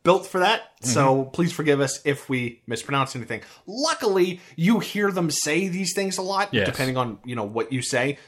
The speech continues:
Speaker 1: so I'll, we'll try our best. All right, so with this triune brain system, there, everything is broken up into four diff-, is it four groups? Yeah,
Speaker 2: Yeah,
Speaker 1: four
Speaker 2: four.
Speaker 1: groups, right?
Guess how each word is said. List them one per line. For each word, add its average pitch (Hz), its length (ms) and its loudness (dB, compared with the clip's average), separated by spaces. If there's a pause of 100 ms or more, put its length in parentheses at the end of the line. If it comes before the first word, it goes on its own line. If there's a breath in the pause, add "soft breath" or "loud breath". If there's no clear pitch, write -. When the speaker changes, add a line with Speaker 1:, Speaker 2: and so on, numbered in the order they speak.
Speaker 1:
so 120 540 0 (280)
I'll, 135 180 2 (100)
we'll 151 120 0
try 143 160 0
our 127 80 0
best. 107 380 -6 (340 soft breath)
All 233 80 2
right, 220 220 2
so 175 460 2
with 208 460 2
this 214 180 0
triune 185 400 0
brain 170 240 0
system, 123 480 -4 (880)
there, 156 260 2 (160)
everything 185 640 0
is 156 640 -2 (220)
broken 165 400 0
up 151 240 0
into 131 680 -4
four 180 440 -2
diff-, 156 340 -6
is 135 140 -6
it 131 60 -8
four 269 200 -4
groups? 311 300 -10
Yeah, 214 120 -2
Speaker 2:
Yeah, 165 100 6
Speaker 1:
four 294 160 0
Speaker 2:
four. 123 160 2
Speaker 1:
groups, 110 120 -2
right? 143 200 -4